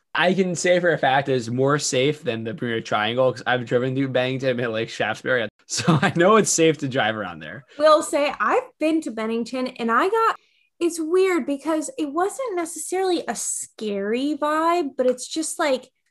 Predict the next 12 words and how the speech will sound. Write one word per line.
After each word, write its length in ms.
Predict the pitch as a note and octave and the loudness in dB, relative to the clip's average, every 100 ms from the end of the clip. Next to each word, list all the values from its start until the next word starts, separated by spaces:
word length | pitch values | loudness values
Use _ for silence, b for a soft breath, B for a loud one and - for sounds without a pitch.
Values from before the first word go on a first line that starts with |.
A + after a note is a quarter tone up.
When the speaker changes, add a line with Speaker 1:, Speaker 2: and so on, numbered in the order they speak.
| _ _ | _ _
Speaker 2:
something 800 | - - - D4 D#4 - F4 E4 | -8 -6 -2 0 0 0 0 0
happened 760 | - - - G3 F#3+ G#3+ G#3+ F#3+ | -4 -12 -12 -12 -10 -10 -10 -12
here. 480 | A3+ - - - - _ _ _ _ _ - | -8 -8 -8 -12 -18 _ _ _ _ _ 2
Speaker 1:
Yeah, 280 | D#3+ G3+ | 4 6
Speaker 2:
That's, 120 | F3 - | 4 4
Speaker 1:
I 80 | |
mean, 200 | F#3+ F3 D3 | 4 4 2
Speaker 2:
that's 100 | D3+ | 2
Speaker 1:
Benning-, 380 | F3+ A#3+ G#3 | 4 2 -2
Speaker 2:
all 260 | - C#4+ D4+ | -6 -2 -2
I 40 | |
can 480 | D#4 D4+ C4+ B3 A3+ | -2 -2 0 0 -2